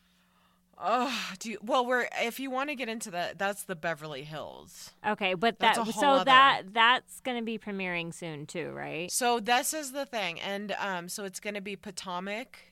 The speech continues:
Speaker 2: Uh-huh.
Speaker 1: is, I think, next week.
Speaker 2: Okay.
Speaker 1: So we're coming into Housewives, like, fandom.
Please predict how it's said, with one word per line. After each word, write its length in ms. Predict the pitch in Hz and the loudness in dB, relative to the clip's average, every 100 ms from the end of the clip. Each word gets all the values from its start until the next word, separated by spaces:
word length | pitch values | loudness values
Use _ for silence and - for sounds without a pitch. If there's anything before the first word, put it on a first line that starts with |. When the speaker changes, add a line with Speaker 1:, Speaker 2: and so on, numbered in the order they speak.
| _ | _
Speaker 2:
Uh-huh. 160 | 190 180 | -4 -2
Speaker 1:
is, 320 | 190 185 156 | -2 -4 -8
I 120 | - | -10
think, 220 | 185 202 196 | -10 -10 -6
next 420 | 165 156 - - | -6 -6 -12 -10
week. 440 | 147 143 - - _ _ | -10 -12 -14 -20 _ _
Speaker 2:
Okay. 260 | 180 180 156 | -14 -6 -4
Speaker 1:
So 160 | 254 - | -4 -4
we're 200 | 220 247 | 2 2
coming 420 | 269 302 294 320 | 2 -2 -2 -2
into 280 | 294 254 302 | -4 -4 -6
Housewives, 840 | 247 - 190 190 202 185 180 180 175 | -4 0 0 0 -2 0 0 -2 -6
like, 360 | 170 156 - _ _ _ _ _ _ _ _ | -6 -6 -12 _ _ _ _ _ _ _ _
fandom. 800 | - 196 175 165 160 139 123 | -8 -2 0 -2 -2 -6 -6